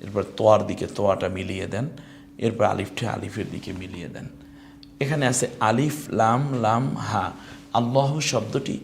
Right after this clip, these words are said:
এভাবেই লেখে। তাহলে এখানে আছে আলিফ, হা, লাম। এখন কোনটা কোন দিকে যাবে একটু দেখুন। উম, আহ, যদি বলি আলিফ আলিফের দিকে, লাম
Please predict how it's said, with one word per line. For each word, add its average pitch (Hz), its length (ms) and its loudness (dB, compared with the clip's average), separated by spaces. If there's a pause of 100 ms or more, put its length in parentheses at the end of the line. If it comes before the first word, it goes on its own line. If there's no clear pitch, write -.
এভাবেই 104 460 -4
লেখে। - 280 -10 (580)
তাহলে 127 240 4
এখানে 120 300 2
আছে 113 280 0 (1080)
আলিফ, 113 480 0 (320)
হা, 101 420 2 (320)
লাম। 90 360 0 (460)
এখন 117 180 -2
কোনটা 117 340 0
কোন 107 220 0
দিকে 92 200 -4
যাবে 78 300 -4
একটু - 200 -8
দেখুন। - 300 -14 (1300)
উম, 92 500 -8 (680)
আহ, 92 280 -6
যদি 95 240 -4
বলি 101 420 -2
আলিফ 101 360 -2
আলিফের 98 400 0
দিকে, 113 340 -2 (420)
লাম 98 680 -2